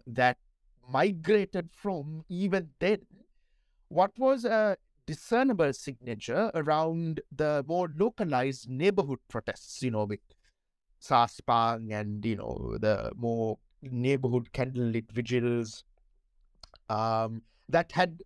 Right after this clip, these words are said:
uh, originated for a long time before, um, the thirty-first of March. So that, that content signature was also present, but the thirty-first of March is what we call a, a tipping point or a step change. It,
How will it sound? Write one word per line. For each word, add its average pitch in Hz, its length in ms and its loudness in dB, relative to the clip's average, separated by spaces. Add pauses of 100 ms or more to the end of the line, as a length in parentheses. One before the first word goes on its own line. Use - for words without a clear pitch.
(100)
uh, 165 160 -10
originated 151 680 -2
for 143 300 0
a 147 60 -2
long 147 260 -2
time 139 240 -2
before, 127 560 -4 (540)
um, 127 440 0 (100)
the 135 120 -4
thirty-first 127 560 -2
of 107 80 -6
March. 120 400 2
So 131 80 -2
that, 151 220 2 (220)
that - 180 2 (100)
content 139 420 -4
signature 117 440 -8
was 107 100 -4
also 113 260 -2
present, 143 440 -2 (420)
but 135 140 2
the - 80 -4 (420)
thirty-first 202 400 0
of 139 160 -2
March 131 240 2
is 120 100 -6
what 120 200 0
we 123 80 -8
call 120 320 -4
a, 110 200 -2 (220)
a 131 140 -10
tipping 147 260 0
point 104 400 0
or 113 100 2
a 113 40 0
step - 380 -4 (140)
change. 90 520 -4
It, 120 120 -4